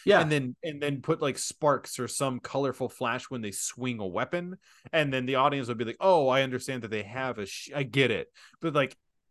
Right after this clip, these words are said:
Speaker 2: literally, the, the majority of the frame is obscured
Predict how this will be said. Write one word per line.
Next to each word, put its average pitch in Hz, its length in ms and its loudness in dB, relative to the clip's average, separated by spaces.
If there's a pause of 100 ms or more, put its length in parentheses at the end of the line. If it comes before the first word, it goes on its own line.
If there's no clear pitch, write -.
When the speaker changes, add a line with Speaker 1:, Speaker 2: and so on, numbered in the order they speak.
(500)
Speaker 2:
literally, 175 920 4 (480)
the, 147 180 0 (100)
the 156 160 0
majority 175 560 6
of 131 120 2
the 131 80 -2
frame 139 380 0
is 113 100 -2
obscured 123 720 -4